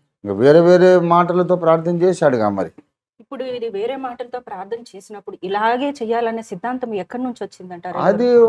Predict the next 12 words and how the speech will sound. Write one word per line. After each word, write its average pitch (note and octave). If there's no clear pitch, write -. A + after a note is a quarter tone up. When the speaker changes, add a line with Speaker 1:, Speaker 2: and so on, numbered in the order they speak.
Speaker 1:
ఆ F#3+
రోమన్ D#3+
క్యాథలిక్ E3+
టైం D#3
నుండి D#3
వచ్చింది. C3+
Speaker 2:
ఆహా. D3
Speaker 1:
ఉమ్, G#2+
సంస్కారం C#3
టైంలో C3
అక్కడి A#2+
నుంచి A#2+